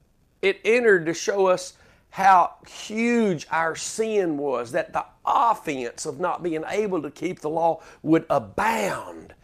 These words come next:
and we would reach for that promise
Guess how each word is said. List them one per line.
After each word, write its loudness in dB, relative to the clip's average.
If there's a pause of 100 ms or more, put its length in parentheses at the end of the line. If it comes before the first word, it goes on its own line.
(260)
and 0
we 4
would -4
reach 4
for -4
that -4
promise -4